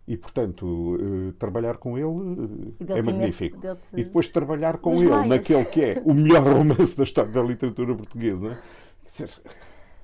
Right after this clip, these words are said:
Speaker 2: No meio de uma vida como artista, intérprete,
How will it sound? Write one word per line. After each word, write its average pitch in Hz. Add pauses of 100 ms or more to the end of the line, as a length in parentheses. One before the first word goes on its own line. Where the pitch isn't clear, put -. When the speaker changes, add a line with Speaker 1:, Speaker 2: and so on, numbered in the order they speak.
(280)
Speaker 2:
No 262
meio 339
de 311
uma 311
vida 226
como 233
artista, 262
intérprete, 233